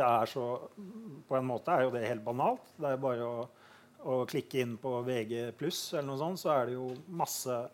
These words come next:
eh, det er en, med en liten ny vri,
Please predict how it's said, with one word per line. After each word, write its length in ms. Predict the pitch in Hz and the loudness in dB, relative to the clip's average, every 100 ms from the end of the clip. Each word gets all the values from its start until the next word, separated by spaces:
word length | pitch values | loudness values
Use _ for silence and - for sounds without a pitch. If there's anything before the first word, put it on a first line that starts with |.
| - | -10
eh, 600 | 123 113 117 117 117 - - 151 | -6 -4 -4 -8 -12 -14 -14 -2
det 120 | 135 127 | 4 6
er 220 | 127 131 | 6 2
en, 140 | 131 131 | -2 -6
med 220 | 139 135 131 | -4 2 2
en 80 | 139 | 2
liten 380 | 123 - 127 123 | 0 -2 -6 -4
ny 140 | 120 117 113 | -2 -4 -2
vri, 220 | 131 156 | 0 0